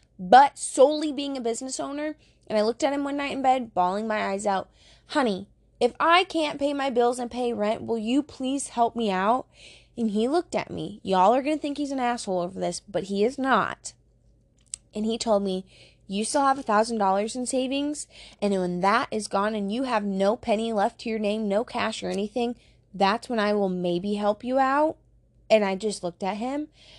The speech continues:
and I so wanted to punch him that night in bed. But you know what? Because he told me that too, all these doubters, all these haters, these people were making me stronger. It made me stronger, and it made me realize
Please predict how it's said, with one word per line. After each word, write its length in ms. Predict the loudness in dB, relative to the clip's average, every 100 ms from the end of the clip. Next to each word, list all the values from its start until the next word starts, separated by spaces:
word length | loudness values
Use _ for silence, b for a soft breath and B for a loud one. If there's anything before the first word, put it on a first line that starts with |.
| B 2
and 180 | 4 4
I 200 | 2 0
so 460 | 0 2 8 8
wanted 340 | 6 2 -2 -4
to 60 | -6
punch 380 | -8 -8 -6
him 140 | -6 -2
that 200 | -4 -4
night 240 | -6 -6
in 140 | -4 0
bed. 380 | 2 2 0 -6 _ _ _ _ _
But 240 | -4 -2 -2
you 60 |
know 200 | -2 0
what? 280 | 2 2 0 -6 B B -8
Because 380 | -4 -2 -2
he 220 | -4 -4 -4
told 280 | 0 2
me 140 | 2 0
that 260 | 0 0 -2
too, 440 | -2 0 -2 -6 _ _ _ b b b
all 220 | 4 6 6
these 240 | 2 0
doubters, 500 | 0 2 2 0 -2
all 240 | 0 0
these 240 | -2 -4 -2
haters, 640 | -2 0 0 -2 -6 -10 _
these 200 | -6 -6
people 560 | -4 -2 -2 0 0 0
were 200 | -2 -2
making 600 | 0 0 0 -4 -4 -2
me 260 | -2 -2 -6
stronger. 800 | -10 -8 -6 -4 -6 -6 -6 -8 -16 _ _ _ _ _ _ _ _
It 200 | 2 4
made 460 | 2 2 2 0 -2
me 220 | -2 -2
stronger, 400 | -4 -6 -4 -6
and 120 | -4
it 20 |
made 180 | -4 -4
me 140 | -4 -2
realize 440 | 0 2 2